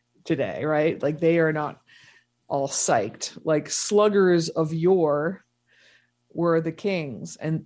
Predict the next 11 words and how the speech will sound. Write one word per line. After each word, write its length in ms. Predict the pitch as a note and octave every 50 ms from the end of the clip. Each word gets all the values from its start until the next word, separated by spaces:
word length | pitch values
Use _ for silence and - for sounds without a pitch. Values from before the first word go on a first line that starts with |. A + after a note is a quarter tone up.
| _ -
they 240 | D#3+ D#3+ E3 D#3+ E3+
are 100 | E3+ E3
no 160 | E3+ E3+ E3+
longer 340 | E3 E3 D#3+ D#3+ D#3+ D#3 D#3+
the 120 | D#3 D#3+
kings 720 | D#3+ - B3 A#3+ G3+ D3 C#3 - F3+ C#3+ E3+ - - - - _ _ _ _ _ _ _ _ _ _ _ -
of, 440 | - D#3 D3+ D3 C#3+ D3+ - - -
of 200 | - - D3+ D3
their 160 | D3+ D3+ C#3+ D3+
teams 640 | D3+ - F#3+ E3+ D#3 C#3+ C3+ B2 A#2+ - - - _ _ _ _ _ _ _ _ _ _ _ _ -
because 500 | D#3+ E3 D#3+ - E3+ D#3+ D#3+ D#3 D#3+